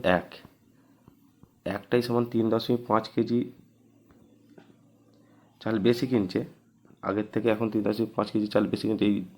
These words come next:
পার্থক্যটাই তিন দশমিক পাঁচ কেজি। তাহলে আগে চাল কিনে যে অনুপাতে চার, চার সমান হচ্ছে চার into তিন দশমিক পাঁচ কেজি সমান হচ্ছে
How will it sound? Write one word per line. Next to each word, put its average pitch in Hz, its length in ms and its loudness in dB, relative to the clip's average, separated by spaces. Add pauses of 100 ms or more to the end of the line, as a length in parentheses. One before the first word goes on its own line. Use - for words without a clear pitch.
(180)
পার্থক্যটাই 113 480 -2
তিন 110 180 0
দশমিক 107 360 0
পাঁচ 101 180 0
কেজি। 104 280 -2 (2250)
তাহলে 90 200 -4
আগে 90 280 2
চাল 104 320 4
কিনে 120 680 2 (1000)
যে 120 100 2
অনুপাতে 107 500 2
চার, - 280 -4 (100)
চার 98 200 0
সমান 113 340 0
হচ্ছে 135 360 2 (480)
চার 98 220 2
into 110 260 0
তিন 101 200 2
দশমিক 92 360 0
পাঁচ 92 200 2
কেজি 76 280 -4 (1400)
সমান 98 260 -2
হচ্ছে 127 320 -2